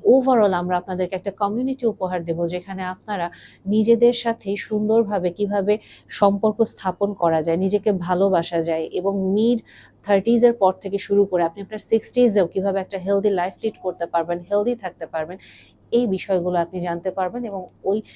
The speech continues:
বিষয়গুলো জানার পরে আপনি আপনার নিজের লাইফে তো ফলো করতে পারবেনই, আপনার আশেপাশের মানুষদেরকেও আপনি উৎসাহ দিতে পারবেন যে definitely আপনি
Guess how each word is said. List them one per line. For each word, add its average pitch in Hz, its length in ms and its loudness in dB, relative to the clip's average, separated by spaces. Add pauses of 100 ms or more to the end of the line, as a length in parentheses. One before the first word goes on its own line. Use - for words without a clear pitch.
(300)
বিষয়গুলো 233 360 2 (140)
জানার 190 300 0
পরে 247 200 -2
আপনি 208 160 -16
আপনার 202 240 -6
নিজের 196 260 4
লাইফে 240 260 0
তো 262 120 2
ফলো 247 240 4
করতে 254 260 -2
পারবেনই, 254 400 0
আপনার 190 260 -4
আশেপাশের 208 420 -8 (100)
মানুষদেরকেও 220 560 -2
আপনি - 200 -14
উৎসাহ 190 240 -4 (120)
দিতে 170 240 -4
পারবেন 156 300 -4 (500)
যে 165 60 2 (100)
definitely 233 540 -2 (500)
আপনি 214 160 -8